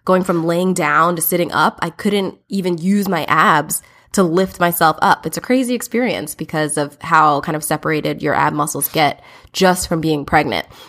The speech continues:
and the baby kind of pushing out on them. So it's a lot of, a lot of, a lot of, a lot of adjustment.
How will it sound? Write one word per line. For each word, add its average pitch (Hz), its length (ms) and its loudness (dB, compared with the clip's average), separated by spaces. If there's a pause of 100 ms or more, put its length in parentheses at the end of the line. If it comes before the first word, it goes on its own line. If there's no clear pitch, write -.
(160)
and 156 220 0
the 151 60 0
baby 151 340 0
kind 147 160 -4
of 143 100 -8
pushing 160 440 -2
out 143 300 2
on 90 180 0
them. 113 280 -8 (600)
So 180 240 0
it's 180 180 0
a 190 60 0
lot 208 260 4
of, 247 180 0
a 165 60 -2
lot 175 300 6
of, 170 120 -2
a 170 40 -4
lot 151 260 0
of, 147 80 -8
a 147 40 -6
lot 160 500 2
of 160 160 -6
adjustment. 127 580 -4